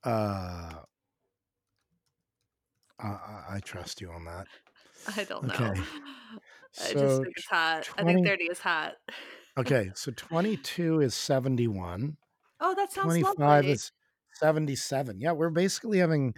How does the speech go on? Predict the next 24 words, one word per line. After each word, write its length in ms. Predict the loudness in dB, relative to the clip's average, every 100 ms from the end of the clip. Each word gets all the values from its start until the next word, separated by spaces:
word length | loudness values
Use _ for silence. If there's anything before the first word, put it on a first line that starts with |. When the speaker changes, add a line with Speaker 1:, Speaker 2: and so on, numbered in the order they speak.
| -8 -20 -12 -4
Speaker 1:
we're 60 | 0
basically, 600 | 0 0 2 4 4 2
once 600 | 0 2 2 0 -6 -8 -8
the 100 | -8
clouds 460 | -4 0 2 2
go 160 | 0 0
away 380 | 2 4 4 2
and 180 | 0
we 80 | 0
don't 220 | 0 0
have 240 | 0 -2 -2
these 320 | -4 -4 -8 -14 -20 -12 -4
massive 500 | 0 0 0 -2 -2
rains 380 | -2 0 -2
that 120 | -6 -10
flood 420 | -12 -4 0 2
everything, 580 | 0 -2 -6 -8 -8 -10 -14 -20 -6
we're 80 | 2
basically 440 | 6 6 4 2 4
having 220 | 4 2
a 60 |
San 360 | 2 2 2 2
Diego 480 | 2 2 0 -4 -4
summer. 480 | -4 -6 -8 -10